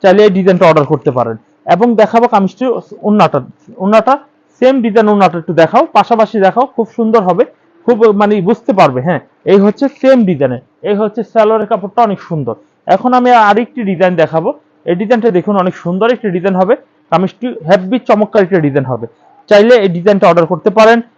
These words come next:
এবং এই ডিজাইনের ওড়নাটা একটু দেখুন, খুব সুন্দর একটু ওড়না হবে, চাইলে অর্ডার করবেন। এই হচ্ছে কামিজটি অনেক সুন্দর চমৎকার বড় একটু ওড়না হবে। এগুলো এক পিস করে ওড়না, এগুলো অরিজিনাল পাকিস্তানি জমজম লুন, এগুলো এক পিস করে আপনারা নিতে পারবেন,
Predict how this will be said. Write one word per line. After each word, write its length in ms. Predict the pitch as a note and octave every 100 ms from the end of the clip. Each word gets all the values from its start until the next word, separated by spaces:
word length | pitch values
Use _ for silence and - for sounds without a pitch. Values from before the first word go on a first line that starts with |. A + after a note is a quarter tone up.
| _
এবং 300 | - D#3+ G3+ F#3
এই 160 | G3 G#3
ডিজাইনের 400 | G#3 G#3+ A3+ B3+ - _
ওড়নাটা 300 | F#3 G#3+ G#3
একটু 160 | G#3 F#3+
দেখুন, 320 | E3+ E3 D4
খুব 220 | - B3+
সুন্দর 400 | - B3+ A#3 -
একটু 180 | G3+ G#3
ওড়না 180 | F#3+ G3
হবে, 220 | F3 G3+ - _ _ _
চাইলে 240 | A3+ A#3
অর্ডার 220 | G#3+ E3
করবেন। 320 | D3+ C3 A#2 A#2+
এই 140 | F3 G3
হচ্ছে 260 | G#3 G#3
কামিজটি 360 | A#3 F#3 E3 G#3+
অনেক 180 | F3+ -
সুন্দর 360 | F#3 F#3 A3 - _ _ _
চমৎকার 420 | G#3 G#3+ G#3+ A#3+
বড় 320 | F3+ F3+ G3+
একটু 180 | F#3 F3
ওড়না 180 | D3+ B2+
হবে। 220 | B2+ A2+ - _ -
এগুলো 280 | G#3+ B3+
এক 140 | A#3+ A3+
পিস 120 | C4 -
করে 140 | C4+ A#3+
ওড়না, 240 | A#3 C4
এগুলো 220 | A3+ A3
অরিজিনাল 340 | G#3+ F#3+ A#3+ A#3
পাকিস্তানি 520 | A3 G3+ _ A#3+ A3+
জমজম 420 | G3 F#3+ G3+ G#3+
লুন, 180 | G3 D#4 - _ _
এগুলো 240 | E3+ G#3
এক 120 | G3+ -
পিস 180 | A3 -
করে 160 | G#3+
আপনারা 240 | F#3+ G3+ F#3
নিতে 280 | F3 G3
পারবেন, 340 | E3 F#3 E3